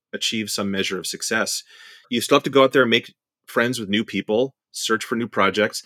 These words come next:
The tier of project you get to work on might go up and up, and, but I still feel like all of my best work is in front of me, despite having done this for so long. So I'm still hustling because I still have more exciting things I want to accomplish in my career,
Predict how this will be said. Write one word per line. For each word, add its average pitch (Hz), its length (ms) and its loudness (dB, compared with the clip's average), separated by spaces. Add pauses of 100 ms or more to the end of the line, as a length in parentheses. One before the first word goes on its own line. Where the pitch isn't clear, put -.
(280)
The 120 80 2
tier 170 480 4
of - 140 0
project 110 360 0
you 107 80 -2
get 104 160 0 (260)
to 110 100 -2
work 123 260 2
on 95 400 -2
might 107 340 2 (200)
go 98 160 -2
up 101 240 -4
and 92 100 -2
up, 98 160 -4
and, 104 160 -2
but 120 160 0
I 147 80 6
still 165 220 0
feel 143 180 4
like 107 220 4 (440)
all 143 220 6
of 135 80 2
my 123 140 4
best 107 280 2
work 104 220 2
is 98 80 -10
in 95 80 -6
front 98 220 -2
of 85 80 -6
me, 78 200 -8
despite 101 380 -2
having 95 240 -4
done 95 160 -2
this 90 160 -4
for - 140 -10
so 90 180 -4
long. 87 320 -6 (440)
So - 220 -4
I'm 139 140 4
still 139 640 4
hustling - 640 -4
because 104 260 -2
I 98 60 2
still 113 440 0
have 104 160 -4
more 101 220 2
exciting 95 380 -4
things 113 260 -6
I 98 60 -2
want 95 180 -6
to - 60 -10
accomplish 104 480 -4
in 90 60 -12
my 87 100 -12
career, 95 440 -2